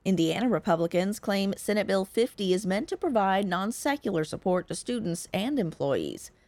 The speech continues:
The author of the bill, G O P Senator Stacy Donato of Logansport, says this is meant to help schools in Indiana and would require school board approval.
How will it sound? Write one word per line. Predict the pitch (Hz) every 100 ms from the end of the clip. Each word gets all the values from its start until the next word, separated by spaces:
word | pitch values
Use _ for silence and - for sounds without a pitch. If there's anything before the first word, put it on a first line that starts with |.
| _ _ _ -
The | 190
author | 170 185 196
of | 185
the | 190
bill, | 180 147 135 175
G | 175 190 190
O | 180
P | - 185 196
Senator | - 170 165 165 170
Stacy | - 185 208 - 190
Donato | 170 165 175 220 165 160
of | 160
Logansport, | 175 269 277 185 - 143 156 - - _
says | - 220 220
this | - 233 415
is | 330
meant | 233 -
to |
help | 220 196
schools | - - 233 262 302
in | 220
Indiana | 226 240 190 156 156 180
and | - 196
would | 196
require | 180 180 - 170 170 175 -
school | - 254 247
board | 165 135 135 -
approval. | - - 180 156 50 50